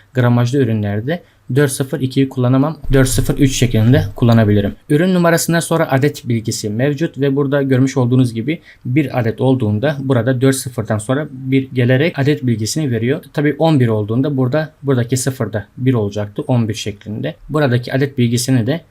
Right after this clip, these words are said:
yazmanıza gerek kalmayacak. Bunu da terazi ayarlıyor. E, son olarak tekrardan bir dokuz rakamı ve bu da aynı zamanda doğrulama kodu. Peki biz ürün eklerken bütün barkod numarasını yazmamız mı gerekir yoksa belli bir kısmını mı yazmamız gerekir?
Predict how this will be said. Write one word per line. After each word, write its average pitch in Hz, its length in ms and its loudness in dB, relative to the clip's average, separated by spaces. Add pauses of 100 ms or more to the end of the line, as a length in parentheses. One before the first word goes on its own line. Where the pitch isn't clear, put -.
(160)
yazmanıza 117 440 0
gerek 127 300 -2
kalmayacak. 151 580 -4
Bunu 135 180 0
da 135 160 0
terazi 120 460 0
ayarlıyor. 107 420 -4 (420)
E, 127 160 -4
son 170 260 -2
olarak 127 420 0
tekrardan 113 480 -2
bir 117 160 -2 (280)
dokuz 123 300 0
rakamı 123 400 -2
ve 143 100 0 (260)
bu 127 100 0
da 110 60 -4
aynı 117 160 -2
zamanda 113 280 -2
doğrulama 117 400 0
kodu. 147 320 -6 (260)
Peki 160 260 -2
biz 147 180 -2
ürün 151 160 2
eklerken 135 560 0
bütün 151 260 0
barkod 139 320 -2
numarasını 123 540 2
yazmamız 123 400 0
mı 175 100 -2
gerekir 170 360 -4
yoksa 156 300 -2
belli 143 180 2
bir 139 80 0
kısmını 131 320 0
mı 117 60 2
yazmamız 104 400 -2
gerekir? 104 380 -6